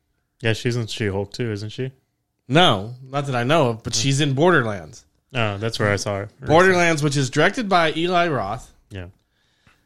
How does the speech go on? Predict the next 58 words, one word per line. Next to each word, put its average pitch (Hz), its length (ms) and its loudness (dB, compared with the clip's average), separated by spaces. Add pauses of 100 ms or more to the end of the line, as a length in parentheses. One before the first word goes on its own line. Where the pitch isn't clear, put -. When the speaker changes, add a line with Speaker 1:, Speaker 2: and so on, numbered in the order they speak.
(300)
Speaker 2:
And 131 460 4
Speaker 1:
This - 180 2
totally 131 280 4
makes 98 220 -2
sense, 90 220 -8
by 101 140 -6
the 110 100 -6
way. 110 100 -4
When 107 160 0
you, 110 120 0 (180)
when 110 140 -4
you 113 60 -4
sent 113 260 -6
that 117 260 0 (280)
and 95 120 -10
you 95 60 -6
said 104 200 0
Eli 107 280 2
Roth 104 280 -2
is 101 100 -4
doing 104 180 0
a 95 40 -2
Borderlands 104 500 0
movie, 113 300 -6
I 110 60 -4
was 92 100 -6
like, 90 140 -10 (180)
"Okay, 95 340 -8 (360)
that 117 120 2
Speaker 2:
wait 185 100 6
till 120 140 6
you 196 120 4
Speaker 1:
sounds 175 60 6
Speaker 2:
hear 196 120 8
the 156 100 4
Speaker 1:
great." 143 540 0
Speaker 2:
ca-, - 20 -
the 135 200 2
actors 135 440 0
that 127 160 -2
are 117 240 -4 (360)
Speaker 1:
I 110 100 4
looked 120 240 2
at, 101 140 2
I, 113 360 -2
I 113 40 0
saw 107 180 -2
the 98 80 -2
Speaker 2:
This 170 140 4
Speaker 1:
cast. 180 140 0
Speaker 2:
is, - 60 -8
this 165 180 2
is 139 120 0
crazy. 127 480 2 (720)
We 147 180 6
have 135 340 4 (500)
Cate 190 220 2
Blanchett, 147 520 2